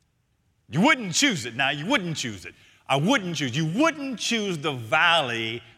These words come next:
that you're in. You would not have chosen it. But here you are. And I think this story gives us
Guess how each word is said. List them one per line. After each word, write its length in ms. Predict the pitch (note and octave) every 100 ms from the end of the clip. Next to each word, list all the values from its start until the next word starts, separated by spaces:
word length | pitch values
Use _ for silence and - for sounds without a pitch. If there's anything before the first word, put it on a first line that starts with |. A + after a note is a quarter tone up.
| -
that 320 | D#3+ C#3+ -
you're 100 | A#2+ -
in. 240 | E3 F#2 - - _ _ _ _ _ _
You 120 | G2+
would 280 | G#2+ E3 A3+
not 300 | F3 G3+ F#3
have 240 | D#3 C#3+ -
chosen 400 | C#3+ A#2+ G2+ F#2
it. 100 | _ _ _ _ _ _ _ _ _ _ _ _ _ _ _ _ _ _ _ _ _ _ _ _ _ _ _ _ _ _ _ _ _ _ _ -
But 100 | F2
here 140 | C3
you 200 | G#2+ F#2+
are. 180 | D#2 - _ _ _ _ _ _ _ _ _ _ _ _ _ _ _ _ _ _ _ _ _ _ _ _ _ -
And 100 | B2
I 180 | G3 C#4
think 380 | - E3+ D#3 B2
this 160 | G#3+
story 420 | - - C3+ A#2+ B2
gives 380 | A#2 G#3+ C3
us 320 | C3 C3+ -